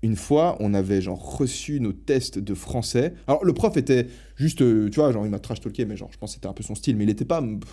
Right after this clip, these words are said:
mauvais, tu vois, y a pas, ça existe pas des gens qui sont juste mauvais en soi.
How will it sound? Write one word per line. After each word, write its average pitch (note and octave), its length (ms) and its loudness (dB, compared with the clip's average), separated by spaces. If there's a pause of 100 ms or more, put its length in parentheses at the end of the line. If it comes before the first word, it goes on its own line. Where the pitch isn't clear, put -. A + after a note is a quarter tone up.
mauvais, A2+ 340 -2
tu A#2 60 -8
vois, G2+ 100 -8
y G#2 40 -6
a G2+ 40 -8
pas, G2+ 200 -6
ça - 100 -12
existe G2+ 220 -8
pas G#2+ 120 2
des G2+ 120 -2
gens G2 100 -4
qui - 80 -12
sont G2+ 140 -10
juste G#2 280 -12
mauvais G#2+ 300 -2
en G2+ 80 -2
soi. G#2 240 -2